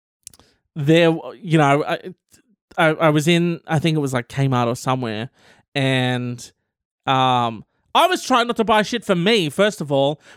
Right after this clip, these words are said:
They had these, these, like, mystery wrapped wands for Harry Potter, and I was like, "Well, I need a wand."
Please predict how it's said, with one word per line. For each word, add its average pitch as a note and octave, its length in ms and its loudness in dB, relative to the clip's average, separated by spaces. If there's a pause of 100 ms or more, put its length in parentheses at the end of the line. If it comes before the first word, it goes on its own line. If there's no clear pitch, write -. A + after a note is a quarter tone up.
(120)
They A#3 160 2
had A#3+ 220 0
these, A3+ 260 -4
these, A3+ 300 -4
like, G#3+ 320 0
mystery G#3+ 580 0
wrapped G#3+ 420 2
wands F3 640 0
for F#3 120 0
Harry F3+ 300 0
Potter, G3+ 440 0 (680)
and D#3 100 0
I - 20 4
was D3 120 2
like, D3 120 0
"Well, D#3+ 340 2 (1080)
I F3+ 140 -2
need E3+ 260 6
a D#3 60 6
wand." D3+ 580 0